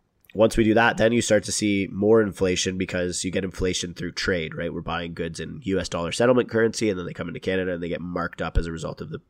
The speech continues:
the, so to me, seventy-five, I think I can almost, like, I would, I would bet a lot of money that we're gonna see a seventy-five basis point hike.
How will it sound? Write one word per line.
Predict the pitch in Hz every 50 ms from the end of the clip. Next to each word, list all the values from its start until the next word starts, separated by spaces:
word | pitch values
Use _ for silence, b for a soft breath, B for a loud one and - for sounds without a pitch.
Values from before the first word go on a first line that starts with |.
| _ _
the, | - 82 80 -
so | - - 107 101 - B B B B B B
to | - -
me, | 139 165 180
seventy-five, | - - 139 127 131 117 - - 107 104 101 107 104 -
I | 104 110
think | - - 110 101 - _ _ _ _ -
I | 90 101 101
can | - 107 - - _ _ _ _ _ -
almost, | 104 110 113 120 113 113 110 104 - - - - - - _ _ _ _ _ -
like, | - 110 110
I | 110 113
would, | 113 110 -
I | 107 113
would | 113 107 87
bet | 85 101 95 95 - _ _ _
a | - 95
lot | 90 87 85 85 87
of | 80 78
money | 85 82 85 92 107
that | 104 95
we're | 92
gonna | 92 87 87
see | 92 92
a | 82
seventy-five | - 85 85 87 82 85 85 85
basis | 85 85 - - -
point | - 87 80
hike. | 82 95 110 107 _